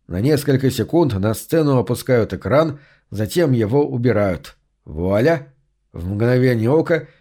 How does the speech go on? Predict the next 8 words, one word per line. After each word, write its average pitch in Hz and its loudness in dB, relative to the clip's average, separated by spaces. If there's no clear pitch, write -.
я 147 0
исчезаю 127 0
из 101 -8
глаз 131 -2
зрителей, 107 -4
а 92 -4
ассистенты 170 -4
раскланиваются, 131 2